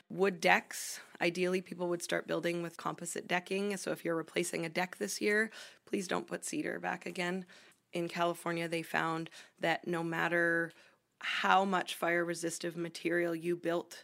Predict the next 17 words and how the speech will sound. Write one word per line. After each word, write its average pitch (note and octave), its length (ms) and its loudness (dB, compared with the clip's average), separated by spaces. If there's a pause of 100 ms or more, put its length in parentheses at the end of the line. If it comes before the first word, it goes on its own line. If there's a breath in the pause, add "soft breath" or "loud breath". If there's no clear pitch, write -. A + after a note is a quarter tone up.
your E3 200 -2
home F#3+ 360 2
with, D#3+ 320 -4 (320 soft breath)
if E3+ 160 -4
you F3 140 2
had F3 100 2
a E3+ 80 2
wood D#3 200 -4
deck, D#3+ 260 -6
you C#3+ 60 -6
were D#3 80 -4
still D3+ 240 -4
eighty-five D3 440 -4
percent - 320 -10
more C#3+ 140 -8
likely - 380 -12
to, - 120 -18